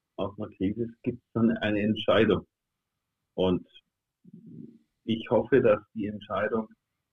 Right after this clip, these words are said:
zugunsten der Freiheit fällt. Die Freiheit ist für mich eines der hö-, das höchste Gut überhaupt, dass wir als Menschen je einzeln unser Leben gestalten können, ohne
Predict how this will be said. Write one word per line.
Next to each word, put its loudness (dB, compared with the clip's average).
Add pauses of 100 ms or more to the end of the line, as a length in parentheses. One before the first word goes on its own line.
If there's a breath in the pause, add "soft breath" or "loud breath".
(120)
zugunsten -2 (360)
der -6
Freiheit 0 (120)
fällt. -6 (1080)
Die -6 (300)
Freiheit 2
ist -4
für 0
mich -2
eines -4
der -2
hö-, 2
das -2
höchste 0
Gut -2
überhaupt, -2 (200 soft breath)
dass 0 (120)
wir 0
als 0
Menschen 0
je 2
einzeln -2 (600)
unser 2
Leben 6
gestalten 2
können, 2
ohne 0